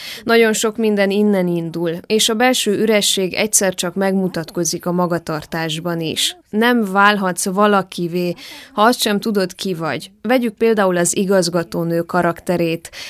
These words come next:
Ő teljesen pánikba volt esve, mert ki kellett tartania a feljelentő szülő mellett, aki szponzorálta a tornaterem felújítását.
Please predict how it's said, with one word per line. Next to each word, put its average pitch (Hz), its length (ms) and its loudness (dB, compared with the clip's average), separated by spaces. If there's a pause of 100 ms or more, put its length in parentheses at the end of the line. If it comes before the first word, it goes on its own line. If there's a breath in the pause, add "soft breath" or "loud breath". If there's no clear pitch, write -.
(220 loud breath)
Ő 214 120 2
teljesen 214 500 2
pánikba 208 460 2
volt 185 280 0
esve, 208 560 0
mert 208 220 0
ki 254 140 0
kellett 180 360 0
tartania 180 580 0
a 170 40 -2
feljelentő 170 760 0
szülő 180 440 2
mellett, 180 580 0
aki 220 220 -2
szponzorálta 180 920 0
a 165 60 -4
tornaterem 170 680 -4
felújítását. 170 1200 -4